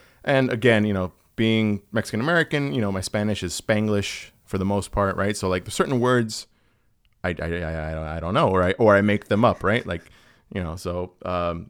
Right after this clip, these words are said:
I was trying to say how to muddle. I think that interview we were, were predominantly in Spanish.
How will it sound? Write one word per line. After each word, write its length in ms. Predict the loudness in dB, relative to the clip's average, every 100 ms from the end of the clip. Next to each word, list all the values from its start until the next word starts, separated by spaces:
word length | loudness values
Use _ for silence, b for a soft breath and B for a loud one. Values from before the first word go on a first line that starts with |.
| -4
I 60 |
was 100 | -2
trying 180 | 0 0
to 100 | 0
say 520 | 0 2 6 6 4 2
how 200 | -2 0
to 140 | 2
muddle. 420 | 4 4 4 2 0
I 60 |
think 160 | -2 0
that 140 | -2 0
interview 340 | -2 0 0
we 120 | 0
were, 100 | 0
were 220 | 0 -2 -2 -6 -8 -6
predominantly 640 | 0 2 4 2 -2 -4
in 80 | -4
Spanish. 540 | -4 -2 -2 -6